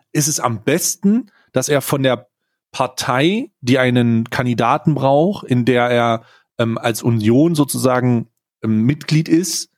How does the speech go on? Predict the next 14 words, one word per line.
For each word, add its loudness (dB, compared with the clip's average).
gebeten -2
wird. -2
Also, -2
es -4
wäre 0
am -2
besten -2
für 0
Söder 2
und 0
für -2
die -4
Öffentlichkeitswirkung, -4
wenn -4